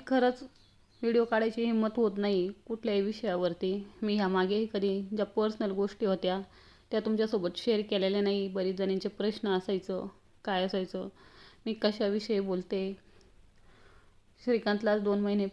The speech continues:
पूर्ण झालेत. हे सर्व बोलत असतानासुद्धा मला खूप वाईट वाटते किंवा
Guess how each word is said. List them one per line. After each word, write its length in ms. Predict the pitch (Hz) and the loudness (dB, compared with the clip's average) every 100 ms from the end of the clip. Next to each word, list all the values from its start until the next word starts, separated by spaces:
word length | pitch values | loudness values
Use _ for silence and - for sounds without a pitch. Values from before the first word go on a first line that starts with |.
| - | -2
पूर्ण 300 | 208 196 202 | 2 2 2
झालेत. 280 | 202 180 196 - _ - - - _ _ _ _ _ - - | 0 -2 -4 -10 _ -20 -20 -20 _ _ _ _ _ -20 -2
हे 80 | 240 | 0
सर्व 280 | 233 233 226 | 2 4 4
बोलत 380 | 214 220 226 214 | 4 2 0 -2
असतानासुद्धा 680 | 240 - 226 226 226 202 208 | -2 -2 -2 -2 -2 0 2
मला 340 | 202 208 220 220 - - _ _ _ - | 2 0 0 -4 -14 -20 _ _ _ -16
खूप 280 | - 277 269 - - | 0 2 2 -6 -10
वाईट 380 | 214 214 220 214 | -2 2 2 0
वाटते 420 | 208 208 226 208 196 | -2 -2 -4 -4 -2
किंवा 280 | 220 220 | -2 0